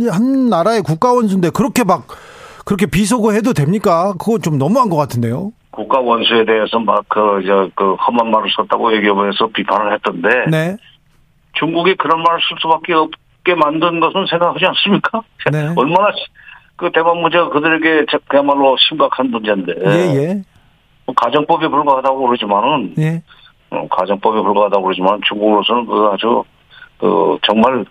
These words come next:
Speaker 2: 어, 용의 수염을 뽑은 거예요, 저거.
Speaker 1: 아, 지금요?
Speaker 2: 어, 그럼, 그러니까 진강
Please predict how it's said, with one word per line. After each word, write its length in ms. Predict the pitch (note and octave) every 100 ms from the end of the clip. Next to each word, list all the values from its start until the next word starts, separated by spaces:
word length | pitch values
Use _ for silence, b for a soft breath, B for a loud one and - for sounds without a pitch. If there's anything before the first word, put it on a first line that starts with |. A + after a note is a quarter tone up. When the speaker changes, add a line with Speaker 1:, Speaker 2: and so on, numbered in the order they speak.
| _ _ B B - -
Speaker 2:
어, 140 | D#2+ E2
용의 340 | E2+ G#2+ A#2+ C3
수염을 400 | - D3 E3+ E3+
뽑은 320 | C#3+ C#3+ D#3+
거예요, 300 | F2+ G2+ G#2+
저거. 420 | D#2 - D#2 D#2 -
Speaker 1:
아, 260 | A#2+ A2+ A2+
지금요? 440 | - B2+ A#2+ C#3+
Speaker 2:
어, 340 | D3 D3 D#3 -
그럼, 480 | - B2 A3+ A#3+ F#3+ - B B -
그러니까 320 | - G3+ G3 F3+
진강 580 | - E3+ F3 E3+ D#3+